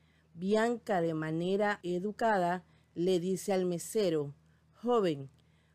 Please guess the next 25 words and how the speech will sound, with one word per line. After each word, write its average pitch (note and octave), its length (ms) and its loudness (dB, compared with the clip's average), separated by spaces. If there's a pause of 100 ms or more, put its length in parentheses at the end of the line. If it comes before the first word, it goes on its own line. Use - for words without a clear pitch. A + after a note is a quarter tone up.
mi A3 280 2
pedido B3+ 640 2
no A3 260 2
fue A#3 400 0
entregado G3+ 920 0 (200)
a F3 140 -2
mi A#3+ 260 0
satisfacción. D3+ 1120 -6 (800)
Por G3 200 4
favor, F#3 540 2
¿me F3 200 0
lo E3+ 160 0
puede F3+ 320 0
cambiar?". G#3 640 0 (880)
¿Qué C#4+ 160 4
tipo D#4+ 340 0
de D4 140 0
comunicación G3+ 880 0
mostró G#3+ 400 -2
Bianca A3+ 640 0
en F3+ 200 -2
ese F3 260 -4
momento? F#3 640 -2 (380)
¿Una G#3+ 300 2
comunicación D#3+ 1080 -4